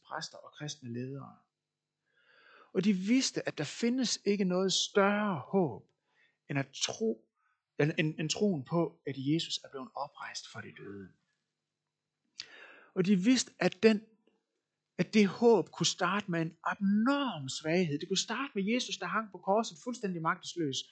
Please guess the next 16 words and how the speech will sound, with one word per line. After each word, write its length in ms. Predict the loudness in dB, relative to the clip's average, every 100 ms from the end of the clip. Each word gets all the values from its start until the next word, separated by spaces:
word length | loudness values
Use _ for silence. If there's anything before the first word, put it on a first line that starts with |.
| -18 -20 _
og 200 | -4 0 4
ende 360 | 4 4 0 2
i 100 | 2
et 80 | 4
liv 320 | 4 2 0 _ _ _ _ _ _ -20
i 40 |
Guds 280 | -4 -2 -2
kraft. 380 | -2 -4 -6 -10 -18 _ _ _ _ _ _ _ 0
Og 60 |
det 60 | 4
var 80 | 4
det, 160 | 4
de 140 | 2 2
arbejdede 520 | 0 2 2 4 2
ud 120 | 0
fra. 340 | -4 -6 -8